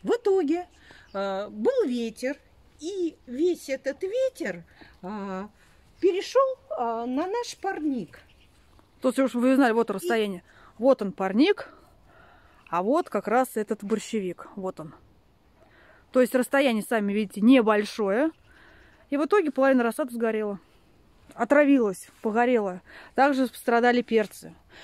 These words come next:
Speaker 2: Плюс еще у нас погода была такая, холодно, очень было холодно. Весна такая прям у нас была, месяц один прям буквально мучились все растения. И плюс еще вот это, конечно, вот отрава дала о себе знать.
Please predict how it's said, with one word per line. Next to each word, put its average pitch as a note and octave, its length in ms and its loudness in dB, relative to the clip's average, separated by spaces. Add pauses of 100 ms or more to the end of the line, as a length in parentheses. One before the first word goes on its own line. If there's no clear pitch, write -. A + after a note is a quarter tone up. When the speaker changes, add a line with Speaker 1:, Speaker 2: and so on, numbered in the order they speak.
(140)
Speaker 2:
Плюс A3 260 0
еще C4+ 240 0
у C4+ 40 4
нас B3+ 160 0
погода A3 420 0
была G3 400 -2
такая, F#3+ 600 -4
холодно, G3+ 600 4
очень G#3 320 0
было F#3+ 200 -4
холодно. F3 580 -8 (420)
Весна G3+ 240 -6
такая G3 280 -4
прям F#3 220 -8
у F#3 40 -6
нас F3 160 -8
была, F3 320 -6
месяц G3+ 440 -4
один F#3+ 220 -6
прям F#3 320 -8 (560)
буквально A3+ 320 0
мучились G#3 420 2
все - 220 -6
растения. F#3+ 500 -6 (440)
И A#3 60 -8
плюс G#4 240 2
еще F4+ 220 2
вот D4+ 140 2
это, D4 100 -6
конечно, A#3+ 360 0
вот G3+ 120 -6
отрава F4 460 2 (840)
дала G#3 260 2
о C#4+ 40 2
себе A3 300 -4
знать. F3+ 320 -10